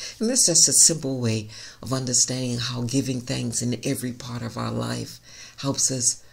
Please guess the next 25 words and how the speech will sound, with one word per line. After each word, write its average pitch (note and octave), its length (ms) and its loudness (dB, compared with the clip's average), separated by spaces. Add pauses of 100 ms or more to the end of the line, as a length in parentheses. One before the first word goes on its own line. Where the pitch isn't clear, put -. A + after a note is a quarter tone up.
(160)
to C3 120 2
bring A#2+ 400 0
good B2 520 2
in A2+ 160 -2
our G#2+ 160 -4
lives. G#2+ 640 -10 (680)
So E3 240 6
continue E3+ 680 0
to A#2 260 0
say - 340 2
prayers C3+ 680 -2
or A#2 80 -4
statements A#2+ 680 0
of A2+ 180 -10
gratitude. A2+ 840 -6 (400)
Give C#3+ 220 -2
thanks - 680 -2 (380)
for A#2+ 380 -4 (140)
even C#3 300 -2
the B2+ 80 0
smallest C#3 840 6
things B2+ 400 0
in A#2 180 0
your A#2 100 2
life. A2+ 600 -4